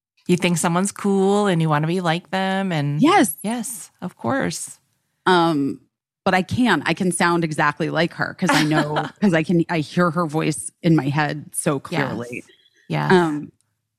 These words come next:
Speaker 2: and I know I, this has been all over the place, but I will, but just the, day before we left for, we had that wonderful day together.
Speaker 1: Yeah.
Speaker 2: And then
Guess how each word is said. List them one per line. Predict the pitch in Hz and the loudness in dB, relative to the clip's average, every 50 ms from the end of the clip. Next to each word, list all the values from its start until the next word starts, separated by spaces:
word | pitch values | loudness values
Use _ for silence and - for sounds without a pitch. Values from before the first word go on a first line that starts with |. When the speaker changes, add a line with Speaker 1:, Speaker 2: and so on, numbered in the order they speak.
| _ _ _ _ _ _ _ _ _ _ _ _ _ _ _ _ _ _ _ _ _ _ - | _ _ _ _ _ _ _ _ _ _ _ _ _ _ _ _ _ _ _ _ _ _ 2
Speaker 2:
and | 196 190 180 170 160 151 147 - - _ _ _ _ _ _ _ _ _ _ _ _ _ _ _ _ _ _ _ _ _ _ _ _ _ _ _ - | 4 4 4 4 2 0 -2 -4 -8 _ _ _ _ _ _ _ _ _ _ _ _ _ _ _ _ _ _ _ _ _ _ _ _ _ _ _ 4
I | 196 | 6
know | 190 185 185 175 170 | 6 8 6 6 6
I, | 160 147 127 | 4 2 0
this | - - 160 160 | -2 -2 -2 -2
has | 156 151 143 | 0 -2 0
been | - 156 143 | 0 0 2
all | 127 131 123 | 2 0 0
over | 117 123 120 | 0 -2 -4
the | - | -4
place, | - - 123 85 - | -2 -4 -4 -2 -2
but | - - 113 - | 0 0 0 2
I | 147 165 | 2 2
will, | 160 160 160 | 2 0 -2
but | - - 156 - 160 - | -6 -4 -2 -2 -2 0
just | - 180 165 - - - - | 0 -2 -2 -2 -4 -2 -2
the, | 185 165 - - _ _ _ _ _ | 0 0 0 -4 _ _ _ _ _
day | - 180 180 180 | 4 4 6 6
before | 180 180 - - 175 165 160 | 4 2 0 2 0 2 4
we | 160 156 156 - - _ - - 165 147 | 4 2 2 0 -4 _ -14 -12 -2 0
left | 147 131 143 - - - | 0 0 0 -2 -6 -16
for, | - - - 131 127 127 135 131 127 - _ _ _ _ _ _ _ _ _ _ _ _ _ _ _ - | -10 -6 -4 -2 -2 -2 -2 -4 -6 -10 _ _ _ _ _ _ _ _ _ _ _ _ _ _ _ 2
we | 185 220 240 233 | 4 6 6 6
had | 233 233 214 | 4 4 2
that | 208 139 - | 2 0 0
wonderful | 170 170 170 165 165 165 170 156 - 156 156 151 143 139 139 - - - | 0 0 0 0 0 0 -2 -4 -4 -4 -2 -2 -2 -2 -4 -6 -4 -2
day | 131 120 131 | -2 -2 -2
together. | 131 113 - 135 120 104 - 90 92 92 80 92 - - _ _ _ _ _ _ _ - | -2 -4 -4 -4 -4 -2 -2 0 0 0 0 -2 -4 -8 _ _ _ _ _ _ _ -6
Speaker 1:
Yeah. | 170 151 147 143 147 | -4 -2 -2 -2 0
Speaker 2:
And | 170 170 160 156 | 0 0 0 0
then | 151 156 | -2 -2